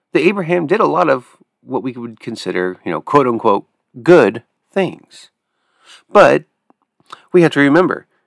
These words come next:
he also did some not so good things. But even beyond that, he is still put up on a pedestal. He's looked at in a different way,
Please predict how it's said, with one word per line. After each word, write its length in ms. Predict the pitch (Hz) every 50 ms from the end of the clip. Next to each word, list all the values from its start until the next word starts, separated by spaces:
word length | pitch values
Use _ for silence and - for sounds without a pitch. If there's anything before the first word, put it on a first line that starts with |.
| _ _ _ _ _ _ _ _
he 460 | _ _ - 156 190 202 185 175 151 131
also 400 | - 202 254 240 - - 110 104
did 240 | 92 113 117 117
some 400 | - - - 120 117 107 98 87 _ _ _ _ _ _ _ _ _ -
not 240 | - 220 233 -
so 220 | - - 101 92 87
good 320 | 85 85 98 90 76 _
things. 540 | - 90 - - _ _ - - - - _ _ _ _ _ _ _ _ _ _ _ _ _ _ _ _ _ _ _ _ _ _ _ _ _ _ _
But 100 | - 165
even 200 | 175 143 135 127
beyond 300 | 113 113 107 92 90 104
that, 280 | 147 180 160 131 120 - _ _ _ _ _ _ _ - - - _
he 160 | - 190 185
is 80 | 151 -
still 280 | - - 175 170 165
put 320 | 147 _ - - 175 165 156
up 160 | 151 - -
on 160 | 143 139 131
a 140 | 127 117 107 - _ _
pedestal. 600 | - _ - 139 117 92 - - - - - _ _ _ _ _ _ _ _ _ _ _ _ _ _ _ _ _ _ _ _ _ _ _ _ _ _ _ _ _ _ _ _ - -
He's 320 | - - - 156 120 - 147
looked 280 | 175 196 185 _ -
at 200 | 110 98 98 - -
in 120 | 120 113
a 240 | 113 104 98 92 90 _ _ _ _ _ _ _ _ _ _ _ _ _ _ _ -
different 340 | - 214 214 - - 117 -
way, 340 | 104 131 131 - - _